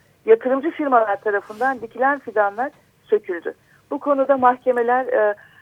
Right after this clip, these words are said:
yani köylünün itirazlarıyla bu konuda mahkemeler sürüyor. Zeytinlikler sökülüyor. Bir, e, yani zeytinin, e, e,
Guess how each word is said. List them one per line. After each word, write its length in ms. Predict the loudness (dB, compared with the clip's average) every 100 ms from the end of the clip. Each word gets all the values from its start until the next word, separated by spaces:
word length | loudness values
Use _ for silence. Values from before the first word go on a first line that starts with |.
| 0
yani 200 | 2 2
köylünün 500 | 4 6 6 0 -4
itirazlarıyla 880 | -4 -4 2 2 2 0 0 0 -2 -4
bu 120 | -12 -10
konuda 240 | -8 -4 0
mahkemeler 600 | 0 0 -4 -2 -2 -2
sürüyor. 400 | -6 -10 -6 -6 _ _ -2
Zeytinlikler 560 | 0 0 -6 -2 -2 -2
sökülüyor. 440 | -8 -14 -16 -16 -16 _ _ _ _ _
Bir, 200 | -8 -8 -8 _ _ _ _ -4
e, 60 | 0 2 2 0 -2 4
yani 260 | 4 4 -2 _ _ -20 -20 -20 -6
zeytinin, 680 | 2 2 2 -4 -4 -4 -4
e, 340 | 0 2 2 0 -8 -14 -10
e, 40 | 2